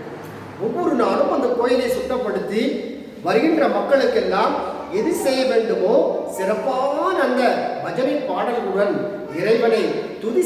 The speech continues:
செய்து பாடிக்கொண்டே இருந்தார். இதில் அவருக்கு இறைவனுடைய அருள் இருக்கின்றது. அப்பொழுது இவர் மீண்டும் அரச பதவி ஏற்றார் அல்லவா? இப்பொழுது ஒரு யானையின் மேல் அமர்ந்து கொண்டு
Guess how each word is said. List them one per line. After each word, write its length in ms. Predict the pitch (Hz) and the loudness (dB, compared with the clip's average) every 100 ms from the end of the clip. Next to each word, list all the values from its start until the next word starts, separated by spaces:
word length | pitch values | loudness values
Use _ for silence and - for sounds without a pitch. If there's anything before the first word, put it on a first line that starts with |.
| - | 2
செய்து 240 | 214 - - | 2 2 0
பாடிக்கொண்டே 580 | 180 185 185 180 170 175 | 0 0 0 0 0 0
இருந்தார். 460 | 190 156 147 156 151 - - - - - - - - - - - | 2 0 0 -2 -2 -6 -10 -14 -16 -18 -20 -20 -20 -20 -20 -6
இதில் 320 | 247 339 302 247 | 2 4 4 4
அவருக்கு 360 | 226 226 294 262 - - 139 - - - - | 4 2 2 2 2 0 -4 -8 -12 -14 -12
இறைவனுடைய 580 | 180 262 320 294 262 226 220 | -2 2 2 2 2 2 2
அருள் 220 | 226 269 220 | 2 2 2
இருக்கின்றது. 600 | - - 143 - 151 196 247 - - - - - - - - - 190 | 2 0 -2 -4 -2 0 0 -2 -6 -10 -14 -18 -20 -20 -20 -8 -4
அப்பொழுது 480 | 190 247 240 240 - - - - - - - - - - - - | 0 4 4 4 2 2 0 -4 -8 -10 -14 -18 -20 -20 -20 -10
இவர் 280 | 208 220 - - - - - | -2 0 0 -2 -4 -8 -8
மீண்டும் 360 | 220 285 294 254 | 0 2 4 2
அரச 220 | 254 269 294 | 2 2 2
பதவி 300 | 269 269 254 | 0 0 0
ஏற்றார் 300 | 254 254 247 247 | 0 0 0 0
அல்லவா? 240 | 254 294 - - - - - 220 | 2 2 0 -4 -6 -10 -8 -4
இப்பொழுது 340 | 247 262 254 220 | -2 0 2 2
ஒரு 100 | 202 | 2
யானையின் 440 | 202 226 226 220 | 0 2 2 2
மேல் 180 | 208 190 | 2 0
அமர்ந்து 300 | 202 208 196 | -2 -2 -4
கொண்டு 320 | 196 185 269 | -4 -4 -2